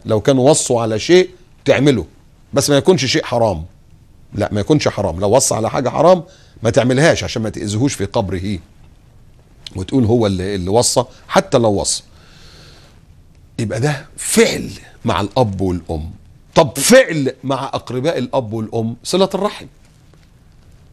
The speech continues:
صلة الرحم، شوف بقى الآيات والأحاديث بقى في صلة الرحم بقى. "وآت ذا القربى حقه"، حقه. وابن السبيل، سورة الإسراء، يجي في الآخر يقول لك: "أنا عايز حقي.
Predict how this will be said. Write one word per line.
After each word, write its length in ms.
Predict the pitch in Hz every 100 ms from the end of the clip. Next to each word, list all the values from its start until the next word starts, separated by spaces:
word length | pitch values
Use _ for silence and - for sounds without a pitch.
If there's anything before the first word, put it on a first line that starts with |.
| -
صلة 240 | 185 185
الرحم، 220 | 175 175 131
شوف 120 | 151
بقى 100 | 143
الآيات 260 | 143 151
والأحاديث 360 | 139 120 135 147
بقى 160 | 131 120
في 60 |
صلة 160 | 165 139
الرحم 320 | 131 156 139 135
بقى. 180 | 143 - - - -
"وآت 280 | 147 160 151
ذا 140 | 139
القربى 340 | 139 - 156 139 -
حقه"، 920 | - 117 143 - - - 120 82 - _ - - -
حقه. 1400 | - - - 170 180 - _ _ 135 131 113 147 196 113 - _ - - _ _ - - -
وابن 220 | 123 127
السبيل، 500 | 117 127 147 123 110
سورة 200 | - 139
الإسراء، 640 | 143 131 127 - 190 180 - _ _ -
يجي 180 | 139 147
في 60 |
الآخر 160 | 151 175
يقول 100 | 185
لك: 60 | 170
"أنا 80 |
عايز 120 | 165 -
حقي. 300 | 214 -